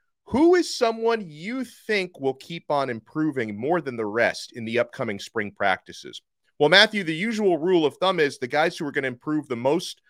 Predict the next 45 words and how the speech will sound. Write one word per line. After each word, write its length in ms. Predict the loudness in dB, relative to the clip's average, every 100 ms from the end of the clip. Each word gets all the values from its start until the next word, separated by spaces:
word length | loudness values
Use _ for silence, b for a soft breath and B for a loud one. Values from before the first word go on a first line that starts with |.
| _ -8
are 80 |
probably 300 | 4 4 4
the 80 | 2
ones 220 | 0 0
with 140 | -2 -4
the 80 | 0
most 320 | 2 0 -2
room 240 | -4 -4
for 140 | -4 -4
improvement, 580 | -4 -4 -4 -6 -10 2
right? 280 | 6 6 4
A 420 | _ _ _ 2
lot 140 | 2
of 80 | 4
young 240 | 2 2
guys, 460 | 2 4 4 2 0
or 160 | -4 -2
maybe 320 | -2 -2 -6
guys 480 | -4 0 0 0 0
that 260 | 0 0
just 340 | -2 -2 -2 _
didn't 260 | -10 -10 -14 _
fit 240 | -2 -2 -6
so 240 | -6 -4
well 480 | 0 2 4 2 -2 -4
in 240 | -4 -4
the 120 | 0
offense 480 | 2 2 0 -6 -6
or 40 | -12
the 80 |
defense 560 | -10 -10 -8 -4 -6 -2
last 300 | -2 -2 -2
year, 100 | -2
got 200 | -2 -2
new 160 | -6 -10
coordinators 640 | -6 -4 -2 -2 -2 -4
and 100 | -8
new 120 | -8
systems 500 | -6 -6 -6 -10 -6
on 100 | -4
both 240 | -2 -4 -2
sides 320 | 0 0 -2
of 60 |
the 80 | -12
football. 600 | 0 0 2 2 2 0